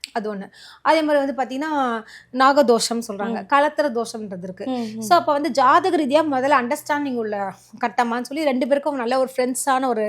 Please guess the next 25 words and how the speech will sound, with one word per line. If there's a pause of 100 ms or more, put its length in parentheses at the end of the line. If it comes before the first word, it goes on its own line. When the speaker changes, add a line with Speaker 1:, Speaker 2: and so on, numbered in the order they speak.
(240)
Speaker 1:
இது (240)
விஷயமான (540)
ஜாதக
ரீதியா (120)
பார்க்கணும்.
அப்ப
ரெண்டு
பேருக்குமே (120)
ஆயுள்
பலம்
இருக்கான்னு
பார்க்கணும்.
Speaker 2:
ஓகே. (480)
Speaker 1:
அதே
மாதிரி
வந்து
பாத்தீங்கன்னா
கல்யாணம்
பண்ணி
கொடுத்துறோம் (200)
Speaker 2:
ம்.
Speaker 1:
வச்சுங்க,
கல்யாணம்
பண்ணி
கொடுத்துட்டு